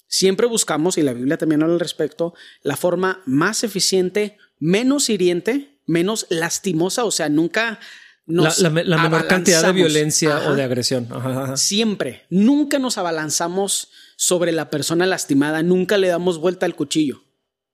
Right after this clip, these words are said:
Speaker 1: Pero cuando se trata de cosas religiosas y doctrinales, ahí es sí donde Pablo y yo, la neta, me gusta participar de ese campamento.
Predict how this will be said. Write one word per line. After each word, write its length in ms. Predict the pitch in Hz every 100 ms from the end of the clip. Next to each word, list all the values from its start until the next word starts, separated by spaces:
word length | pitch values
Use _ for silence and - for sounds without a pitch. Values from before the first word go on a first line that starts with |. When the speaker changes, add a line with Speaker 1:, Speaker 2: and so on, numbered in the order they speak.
| _ _ _ _ _ _ _ _ _ -
Speaker 1:
Pero 320 | 180 185 175 _ _ _ _ _ _ _ _ -
cuando 220 | 123 117
se 100 | -
trata 280 | 127 139 175
de 100 | 160
cosas 600 | 147 139 165 165 - - -
religiosas 920 | 139 185 262 277 - 156 - 185 - _ _ _
y 80 | 143
doctrinales, 760 | 151 151 196 190 170 202 208 - _ _ _
ahí 200 | 135 143
es 100 | 139 139
sí 100 | 143
donde 520 | 147 135 117 - _ _ _ _ -
Pablo 500 | 156 170 208 233 -
y 100 | 160
yo, 120 | 135
la 120 | 123 160
neta, 260 | 151 170
me 160 | 165 127
gusta 300 | 135 - 160
participar 560 | 156 - 143 135 139
de 60 | 147
ese 140 | 143
campamento. 760 | 170 190 175 147 139 185 202